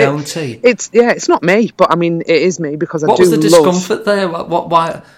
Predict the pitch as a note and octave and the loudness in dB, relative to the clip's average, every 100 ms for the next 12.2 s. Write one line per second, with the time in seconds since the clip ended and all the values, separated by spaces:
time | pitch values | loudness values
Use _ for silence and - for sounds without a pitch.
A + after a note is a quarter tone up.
0 | - - D#3+ - - E3 F3+ A3 A3+ D3+ | -20 -6 -4 -4 -8 -4 -2 -2 -6 -8
1 | B2 A#2+ B2 A2+ A2+ - - - - C#3+ | -6 -6 -4 -6 -8 -14 -20 -20 -12 -10
2 | G#2+ G2+ A2+ B2 E3 C#3 C#3 D3 C3 B2+ | -10 -12 -8 -8 -8 -12 -10 -8 -6 -8
3 | D3+ - F3 D#3 D3+ D3 - C#3 C3+ - | -8 -8 -8 -8 -8 -10 -12 -8 -8 -4
4 | C3+ C#3 C#3+ C#3 - C3+ B2 B2 - C#3 | -4 -4 -6 -8 -4 -4 -4 -6 -6 -6
5 | D#3+ C#3 F#3 G3 G#3 F3 E3+ - E3+ E3+ | -8 -6 -4 -4 -6 -6 -10 -10 -10 -8
6 | D#3+ D#3 D3 D3 D3 C#3+ D#3 F3 F3+ F3 | -8 -8 -10 -10 -12 -10 -10 -10 -10 -10
7 | E3 - C#4 F4 D4+ - C4+ D4 C4 - | -12 -4 2 4 4 2 2 2 2 0
8 | A#3+ F#3+ F3+ - F#3+ G#3 D3+ E3+ F3+ - | -4 -2 -4 -4 -2 2 2 0 -4 -4
9 | E3 F#3+ G#3 E3+ D3+ - _ _ _ _ | -4 0 0 -2 -4 -8 _ _ _ _
10 | - F#3 C3+ E3+ F3 F#3+ G#3 G#3 E3+ D3 | -4 -2 2 0 0 -2 0 0 0 2
11 | D3+ D#3 D#3+ D#3+ C#3 B2+ D3+ F#3 C3 A2+ | 0 0 4 2 0 -8 -8 -8 -6 -6
12 | G2 | -6